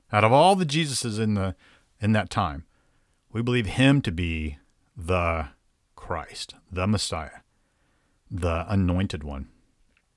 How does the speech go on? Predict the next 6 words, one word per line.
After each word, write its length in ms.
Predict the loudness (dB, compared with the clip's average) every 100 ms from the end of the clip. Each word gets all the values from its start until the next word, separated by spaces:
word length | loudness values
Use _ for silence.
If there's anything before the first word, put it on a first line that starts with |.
| _ _ _ _ _ _ -10
set 280 | 2 4
aside 360 | 4 4 2 2
to 60 | -2
bring 260 | -2 0
God's 340 | 0 0 -2 -4
salvation. 760 | -4 -4 -4 -8 -10 -12 -20